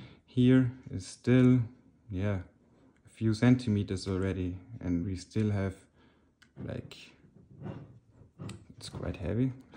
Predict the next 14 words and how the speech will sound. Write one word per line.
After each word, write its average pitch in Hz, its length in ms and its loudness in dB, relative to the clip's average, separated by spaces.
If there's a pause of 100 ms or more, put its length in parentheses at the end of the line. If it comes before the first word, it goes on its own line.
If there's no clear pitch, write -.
<laughs> - 440 -14
Grab 98 280 -4
it - 260 -8
better. 123 300 -4 (920)
The, 101 300 4
the 98 540 2
field 139 240 4
strength 117 320 2
is - 300 -4 (160)
still - 360 4
around 104 320 4
two 131 160 2
hundred 101 320 2
millitesla 117 840 0